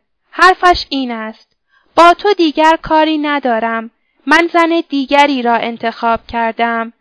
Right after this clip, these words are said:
من فرد مستقلی هستم و خودم صلاح مملکت خیش را می‌دانم. می‌خواهم برای خودم زندگی کنم و سرم به کار خودم باشد.» و اگر والدین اصرار داشته باشند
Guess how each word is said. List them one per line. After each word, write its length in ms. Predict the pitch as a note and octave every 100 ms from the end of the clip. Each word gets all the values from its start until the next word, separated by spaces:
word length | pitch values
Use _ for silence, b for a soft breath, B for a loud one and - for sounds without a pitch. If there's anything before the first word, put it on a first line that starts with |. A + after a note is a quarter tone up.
| _ _ -
من 180 | C#4 C#4
فرد 380 | - C#4+ C#4
مستقلی 840 | C#4+ C4 B3+ - C4 B3+ C4 C#4 D4+
هستم 560 | C#4 C4+ - C4 B3+ - b b
و 100 | D4+
خودم 400 | - F#4 F#4 F4+
صلاح 560 | F4 D#4+ D#4 E4 E4 E4+
مملکت 720 | D4 C#4+ C#4 C#4 D#4 D4+ D4
خیش 500 | C#4 C#4+ C#4 C4+ -
را 120 | C4
می‌دانم. 680 | B3 A#3+ A#3 A3+ A3+ A3+ A3+ - _ _ _
می‌خواهم 580 | D4+ D#4 E4 D#4 E4 E4
برای 460 | D#4 C#4+ D4 D4+ D4
خودم 460 | - C#4 D#4 E4
زندگی 560 | D#4+ G#3 C#4 C#4 B3+ B3+
کنم 460 | - B3 A#3+ A#3 A#3+ b b D4+
و 80 | D#4 F#4
سرم 320 | F#4+ F#4 F4+
به 140 | C#4+
کار 360 | - C#4+ D4 D4+
خودم 520 | - D4+ A#3 A#3 A3+
باشد.» 520 | A#3 A3+ - A#3 A3+ - _ _ _ _ _ _ _ _ -
و 20 | E4+
اگر 320 | F#4 F#4+ F#4 E4+
والدین 640 | D#4+ D#4+ D#4 E4 E4+ D#4+
اصرار 520 | D4 C#4+ - D4+ D#4
داشته 480 | D4+ C#4+ C#4 - C4
باشند 600 | B3+ B3 - B3+ A#3+ A#3